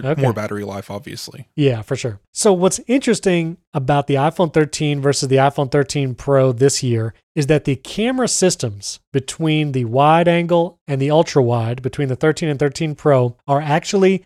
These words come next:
Speaker 1: different qualities between the thirteens. Last year, if you got an iPhone twelve or a twelve Pro, not the Max, but the twelve and twelve Pro, the wide angle or the main camera lens and the ultra wide were the exact same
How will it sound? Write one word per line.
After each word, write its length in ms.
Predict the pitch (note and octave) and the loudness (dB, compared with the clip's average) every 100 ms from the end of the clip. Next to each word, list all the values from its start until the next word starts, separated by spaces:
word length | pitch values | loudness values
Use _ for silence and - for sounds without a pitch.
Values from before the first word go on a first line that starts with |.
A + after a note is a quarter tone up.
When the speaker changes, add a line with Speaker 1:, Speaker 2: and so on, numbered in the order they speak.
| - | -6
Speaker 1:
different 500 | C3 G3+ - A3 G#3 | 2 2 2 -4 -4
qualities 680 | - - F3+ G#3 D3+ B2+ B2 | -4 2 4 4 4 2 0
between 420 | B2 B2+ - D3+ | -2 -4 -2 -2
the 100 | C#3 | -2
thirteens. 760 | - E3 - - A3 A2+ F#2 - _ | 0 0 0 -2 -2 -2 -8 -14 _
Last 480 | C#3+ D#3 A#3 C4 - | 2 4 2 0 0
year, 300 | C3 A#2+ C3 _ | 0 0 -4 _
if 140 | C3 | -2
you 80 | F3+ | 2
got 160 | G3+ F#3 | 4 4
an 60 | |
iPhone 440 | D3+ E3+ - F3+ F3 | 2 -2 0 -2 -4
twelve 600 | - F#3+ D3+ B2+ C#3 D#3 _ - | -2 4 4 4 0 -4 _ -2
or 240 | E3 G#3 G#3+ | 4 4 2
a 40 | |
twelve 640 | - F3+ F3 F3 E3 - | 0 2 4 6 4 0
Pro, 600 | - - G#3 C3+ A2+ D3 - - | -10 2 4 4 4 -2 -4 -2
not 200 | C#3+ D#3 | 0 0
the 80 | E3+ | 0
Max, 540 | F#3 B2 A2+ - - | 2 0 -4 -10 -8
but 140 | - C3 | -6 -6
the 60 | B2 | -8
twelve 400 | - F#3 A#3 G#3 | 0 4 4 2
and 140 | F#3 | -2
twelve 340 | - F#3+ D#3+ - | 2 4 2 0
Pro, 360 | G#3 F3+ C3+ | 4 4 4
the 160 | C3 B2+ | 2 0
wide 320 | A#2+ D#3 G3 | 2 2 2
angle 280 | E3 D3 D#3 | 2 2 2
or 60 | D#3 | 2
the 120 | A#2+ | 0
main 340 | B2+ D#3 F#3 | -2 -2 -4
camera 360 | F#3+ E3+ D3 C#3+ | -4 -4 -2 0
lens 380 | C3+ C3 C#3 - _ - | 0 -2 -4 -8 _ -4
and 160 | E3 D3+ | 0 0
the 100 | D3+ | 2
ultra 380 | D#3 G3+ E3+ | 2 2 2
wide 400 | C3 B2 A#2 A#2+ - _ _ | 2 2 0 -2 -6 _ _
were 100 | D3+ D3+ | 0 4
the 100 | C#3+ | 4
exact 500 | B2 A#2+ D3 F#3+ - | 2 0 0 -2 -6
same 440 | F#3+ E3 D#3+ | -2 -2 -2